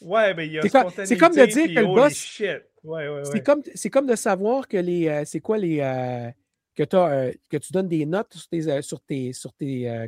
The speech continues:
Speaker 2: collègues
Speaker 1: Tes
Speaker 2: de travail,
Speaker 1: professeurs, là ?
Speaker 2: sur ton
Speaker 1: Oui.
Speaker 2: boss,
Speaker 1: Oui,
Speaker 2: sur
Speaker 1: oui,
Speaker 2: ton
Speaker 1: oui.
Speaker 2: boss, puis ton boss a le droit de lire ça. C'est sûr que tu vas dire que ton boss, il est bon, là.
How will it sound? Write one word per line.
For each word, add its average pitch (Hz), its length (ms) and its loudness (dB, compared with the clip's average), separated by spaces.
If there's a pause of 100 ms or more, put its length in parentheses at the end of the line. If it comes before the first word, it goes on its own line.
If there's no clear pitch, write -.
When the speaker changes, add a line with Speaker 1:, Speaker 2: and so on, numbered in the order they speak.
Speaker 2:
collègues 143 400 -4
Speaker 1:
Tes 127 60 -8
Speaker 2:
de 127 60 -6
travail, 151 400 0
Speaker 1:
professeurs, 277 180 -6
là ? 277 140 -8
Speaker 2:
sur 208 120 -6
ton 156 220 2
Speaker 1:
Oui. 143 60 0
Speaker 2:
boss, 202 420 0 (400)
Speaker 1:
Oui, 131 100 -8
Speaker 2:
sur 175 120 -4
Speaker 1:
oui, 131 60 -6
Speaker 2:
ton 180 100 4
Speaker 1:
oui. 151 60 2
Speaker 2:
boss, 226 160 4
puis - 140 -20
ton 165 200 4
boss 202 200 0
a 165 40 0
le 151 80 -2
droit 165 160 0
de 156 80 -6
lire 135 160 -2
ça. 196 240 -4 (180)
C'est 196 240 0
sûr 247 240 0
que - 60 -12
tu 190 100 -8
vas 170 120 2
dire 196 200 0
que - 100 -4
ton 160 280 0
boss, 185 220 0
il 156 120 -2
est 143 60 -4
bon, 233 260 -8
là. 208 120 -8